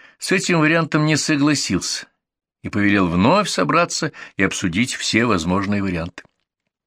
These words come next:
Вновь принялись заседать и решили, что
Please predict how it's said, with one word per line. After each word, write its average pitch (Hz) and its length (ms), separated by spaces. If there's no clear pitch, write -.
Вновь 170 380
принялись 131 440
заседать 90 720
и 95 100
решили, 95 400
что 101 380